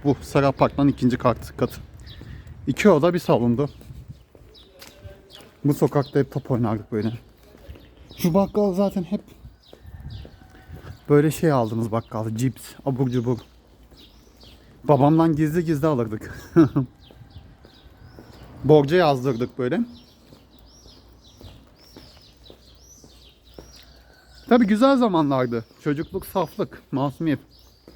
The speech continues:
Rahmetli kardeşim, ben, ablam kalkardık, o cipsleri yerdik. Babam sonra ay sonu olurdu.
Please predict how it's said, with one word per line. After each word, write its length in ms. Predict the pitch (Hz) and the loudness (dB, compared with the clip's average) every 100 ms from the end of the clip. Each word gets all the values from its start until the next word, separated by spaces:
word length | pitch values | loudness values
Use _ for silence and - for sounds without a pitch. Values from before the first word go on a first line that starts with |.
| - - _ - | -20 -20 _ 0
Rahmetli 440 | 156 143 170 - 151 | 0 2 0 -4 -2
kardeşim, 480 | 170 160 143 160 160 | 0 0 -2 -2 0
ben, 100 | 165 | 2
ablam 320 | 160 165 156 | 2 0 -4
kalkardık, 500 | 170 160 156 147 147 | -4 -2 -2 -4 -2
o 120 | 143 | -2
cipsleri 440 | 131 123 151 147 | -4 -6 -4 -2
yerdik. 320 | 160 147 120 - - _ _ _ _ _ _ _ _ - _ - - - - - _ - _ _ - - - - - - - - - - - - - - - | 2 0 0 -6 -20 _ _ _ _ _ _ _ _ -20 _ -20 -20 -20 -20 -20 _ -20 _ _ -20 -20 -20 -20 -20 -20 -20 -20 -18 -16 -16 -18 -20 -20 -2
Babam 260 | 139 151 151 | 2 2 2
sonra 260 | 165 160 | 0 2
ay 140 | 156 156 | 2 0
sonu 240 | - 165 | -2 0
olurdu. 380 | 170 143 120 | 0 0 -2